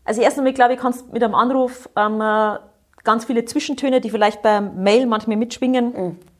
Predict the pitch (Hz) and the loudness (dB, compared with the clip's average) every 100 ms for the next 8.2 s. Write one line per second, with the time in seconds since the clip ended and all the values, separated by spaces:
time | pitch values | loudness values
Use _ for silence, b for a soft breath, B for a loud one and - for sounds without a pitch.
0 | _ _ _ - 196 180 185 294 381 B | _ _ _ -4 0 4 2 2 -8 B
1 | B B B B B B - 220 220 220 | B B B B B B -4 0 2 0
2 | 214 214 - - _ _ 262 254 247 - | 0 -2 -4 -14 _ _ 2 2 0 -6
3 | - 233 233 190 208 175 233 277 269 269 | 0 2 2 -4 -2 0 0 0 -2 -2
4 | 269 247 254 254 247 190 202 202 208 - | -2 2 2 2 0 0 0 -2 -6 -10
5 | _ _ _ _ _ - - 226 208 202 | _ _ _ _ _ -6 0 2 2 0
6 | 196 233 226 233 240 240 214 196 190 202 | 2 2 2 2 -2 0 0 0 0 -4
7 | 180 196 214 180 226 B B B - 214 | -2 -2 -2 -4 -6 B B B -4 0
8 | 202 196 | 2 2